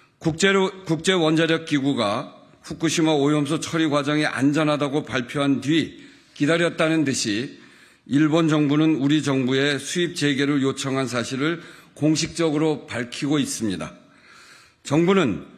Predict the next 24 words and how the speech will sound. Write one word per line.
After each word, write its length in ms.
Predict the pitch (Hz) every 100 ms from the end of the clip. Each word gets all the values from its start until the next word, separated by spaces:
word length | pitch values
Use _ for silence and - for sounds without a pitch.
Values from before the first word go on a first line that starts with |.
| - _
수산물 500 | - - 175 175 180
수입 320 | - 175 165
금지 380 | 160 160 147 156
조치와 500 | 139 139 143 117 127
오염수 480 | 123 123 147 139 147
방류는 560 | 123 123 123 139 139
별개의 440 | 139 107 143 151 175
문제라며 760 | 143 127 139 120 113 120 127
선을 340 | 104 - 175 160
긋고는 400 | 139 - 143 151
있지만, 500 | 117 120 131 127 90 - - - - -
세슘 480 | - 180 165 190 160
기준치 560 | 156 151 165 175 175
백팔십 560 | - 151 - 190 - -
배가 240 | 175 160
넘는 600 | 160 131 127 110 135 185 - - - -
우럭이 440 | - 147 156 151 151
잡힌 420 | 135 - 156 151
현재 440 | - 185 180 165
후쿠시마 600 | 175 139 - 156 151 151 117
바다도 600 | 123 131 110 113 147 -
안전하다고 640 | 117 139 160 151 139 135 143
못 260 | 123 139
박은 340 | 160 151 123